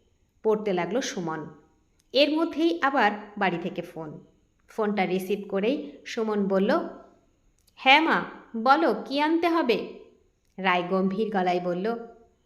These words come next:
"তোমার ছোট মা বলছে একটা কোল্ড ড্রিঙ্ক আনতে, গেস্ট নিয়ে আসছো তাই।" মুচকি হেসে সুমন বলল,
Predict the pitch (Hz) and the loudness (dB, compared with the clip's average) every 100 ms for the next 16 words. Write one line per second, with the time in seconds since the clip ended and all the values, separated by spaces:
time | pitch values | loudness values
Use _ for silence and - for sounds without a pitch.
0 | _ 247 254 254 285 294 294 311 320 302 | _ 2 4 4 2 2 4 4 4 0
1 | - 311 202 - - - _ _ _ 226 | 2 2 2 -2 -14 -20 _ _ _ 0
2 | 226 254 254 269 277 269 294 294 277 269 | 2 -2 0 2 2 2 -2 0 2 2
3 | 254 240 185 - - _ _ _ _ _ | 2 -2 -2 -8 -18 _ _ _ _ _
4 | _ 196 226 247 247 247 254 254 254 262 | _ 0 4 4 2 -4 0 2 2 0
5 | - 254 247 220 196 170 - - _ _ | -2 -4 2 4 4 0 -10 -18 _ _
6 | _ _ - 185 180 - 208 180 165 - | _ _ -10 -8 -8 -8 -6 -6 -4 -6
7 | - 190 175 180 170 170 214 | -4 -6 -4 -4 -2 -2 -2